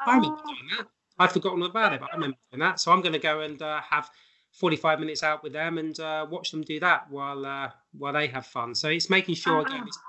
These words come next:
Speaker 1: it's back to that sort of getting away from stressful, pressure situations where you can have the opportunity to do that and it doesn't impact your
Speaker 2: Yeah.
Speaker 1: work. I, I sh-, lockdown or not, I, I shout out you should do that as much as you can when you're working from home, for sure.
Speaker 2: Definitely.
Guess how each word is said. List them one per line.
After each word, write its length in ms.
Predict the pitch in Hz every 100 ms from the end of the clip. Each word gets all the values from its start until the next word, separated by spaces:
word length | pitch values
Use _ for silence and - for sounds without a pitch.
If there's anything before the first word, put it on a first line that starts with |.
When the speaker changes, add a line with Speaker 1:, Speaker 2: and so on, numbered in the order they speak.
| -
Speaker 1:
it's 80 | _
back 220 | - 185
to 80 | 170
that 180 | 170 156
sort 140 | 165
of 80 | 147
getting 240 | 165 151 147
away 160 | 151
from 280 | 143 143 135
stressful, 540 | - - 165 156 151
pressure 320 | 143 165 147 139
situations 720 | 156 - 151 147 131 123 - _ _ _ _
where 120 | 147 147
you 120 | 143
can 260 | - 170
have 140 | 160 143
the 80 | 147
opportunity 340 | - 147 135
to 200 | - -
do 160 | 147 143
that 260 | 156 180 - 160
and 100 | 135
it 80 |
doesn't 180 | 135 139
impact 340 | 139 131 143 -
your 120 | 120
Speaker 2:
Yeah. 80 | 131
Speaker 1:
work. 100 | 135 147 _ _ -
I, 220 | 139 139
I 240 | 135 135 131
sh-, 200 | - - _ - -
lockdown 560 | 165 160 170 156 151
or 80 | 147
not, 300 | 143 131 135
I, 280 | 135 135 131
I 160 | 139 131
shout 420 | 131 - 135 127
out 180 | 139 131
you 60 | 131
should 140 | 123
do 140 | 135 127
that 300 | 127 127 _ _ _ _ _ -
as 160 | -
much 200 | 143 139
as 80 | 131
you 60 | 123
can 320 | 127 127 123
when 80 | 120
you're 100 | 120
working 280 | 123 117 120
from 80 | 113
home, 260 | 113 107 107
for 100 | 113
sure. 260 | 117 110 _ _ _ _ - _ _ _
Speaker 2:
Definitely. 840 | 190 180 - - 180 - - 147 151